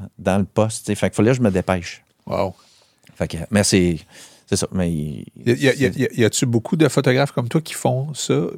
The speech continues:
Speaker 2: puis qui ont des clients comme ça ? Euh,
Speaker 1: Euh, écoute, le, le, je suis pas au courant de, de, mais je sais qu'il y en a pas tant que ça.
Speaker 2: OK.
Speaker 1: Je sais, tu sais, il y en a, là. Je sais qu'à Hydro, on est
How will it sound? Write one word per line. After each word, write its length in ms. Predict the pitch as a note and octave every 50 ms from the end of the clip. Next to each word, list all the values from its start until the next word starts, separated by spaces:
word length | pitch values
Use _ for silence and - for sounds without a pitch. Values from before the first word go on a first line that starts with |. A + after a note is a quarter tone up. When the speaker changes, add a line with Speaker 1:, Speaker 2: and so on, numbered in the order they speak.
| - -
Speaker 2:
puis 100 | - -
qui 140 | - - A#2+
ont 100 | A#2 B2
des 140 | A#2 A#2 A2
clients 280 | - - A#2+ A#2 A#2+ B2
comme 200 | - B2 A#2 A2
ça ? 320 | - - C3 C3+ C#3+ D#3 D#3 - - - - _ _ _ _ -
Euh, 840 | - G#2+ G#2 G#2 G#2 G2+ G2+ G2+ G2 G2 G2 G2 G2 G2+ G2+ G2+ - - - - _ _ _ _ _ _ _ _ _ _ _ _ _ _ _ _ _ - - - - _ -
Speaker 1:
Euh, 220 | F2+ F#2+ G2 F2 F2
écoute, 360 | F2+ - - B2 B2 A#2+ - -
le, 280 | - G2 G2 F#2+ F#2 F2+
le, 280 | F#2 E2+ G#1+ - D2+ - - G#2+ G#2+ - _ _ _ _ _ _ _ - _ _ _ _ _ _ _ _ -
je 60 | -
suis 60 | -
pas 120 | - B2+ C3+
au 80 | B2
courant 440 | - - A#2 G#2 F#2 F#2 G2 G#2 A2
de, 320 | F#2+ F#2+ F2+ E2+ E2 D#2+ D2 C2+
de, 100 | D2+ D#2 - - - - - - - -
mais 80 | F#2
je 80 | E2+ -
sais 180 | - - G#3
qu'il 360 | - A2 D#2+ B1 A#1+ - - F#2
y 80 | F#2
en 60 | F#2
a 60 | F#2 F2+
pas 120 | - A2+
tant 320 | A2+ _ - G2 F#2 E2+ D2+
que 80 | -
ça. 120 | - - D#2 - _ _ _ _ -
Speaker 2:
OK. 280 | - - - A#2+ - - _ _
Speaker 1:
Je 100 | - -
sais, 120 | - - F#2
tu 180 | F2 E2+ E2+ - -
sais, 80 | A2
il 40 | F#2+
y 60 | F2+ F2+
en 140 | F2 E2+ E2+
a, 120 | E2 - - -
là. 300 | A2+ G#2 G2+ G2 F2 E2+
Je 80 | -
sais 120 | - G#2+ F#2+
qu'à 180 | - G2+ F2+ F2
Hydro, 400 | F2 E2 F2+ E2+ F#2 F#2+ F#2+ F#2+
on 120 | E2+ E2+
est 240 | F2 E2+ E2+ D#2+ D#2+